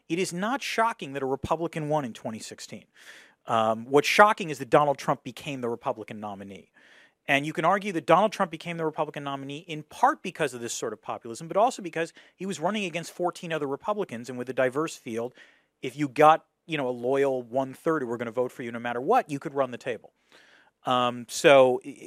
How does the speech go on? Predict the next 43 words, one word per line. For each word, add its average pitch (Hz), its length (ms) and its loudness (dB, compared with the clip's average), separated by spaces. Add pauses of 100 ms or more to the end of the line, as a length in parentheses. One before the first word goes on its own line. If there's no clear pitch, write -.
you 170 120 2
know, 165 60 -2
in 170 120 -4
that 226 180 2
sense, 185 160 -2
I 160 100 0
think 202 180 -4
there's 143 160 -2
a 139 40 -4
tendency 156 380 -10
to 139 80 -6
overinterpret 127 760 -6 (120)
what 117 300 -12
Trump's - 260 -6
victory 107 400 -12
meant. 98 280 -16 (520)
That 170 160 8
said, 220 220 6
how 156 140 4
do 175 60 4
we 170 120 2
restore 143 400 -6
trust? - 500 -8 (1040)
One 262 300 2
way 220 200 4
is 180 280 0
weirdly 170 520 -6
Trump 160 320 -6
being 139 200 -8
president. - 420 -2 (960)
As 143 160 2
I 147 80 4
said, 160 300 4
we 123 180 -8
now 147 260 2
get 156 180 -2
to - 60 -10
see - 140 -6
what 135 140 -4
the - 60 -12
counterfactual 117 720 -4
looks - 260 -16
like. 87 220 -20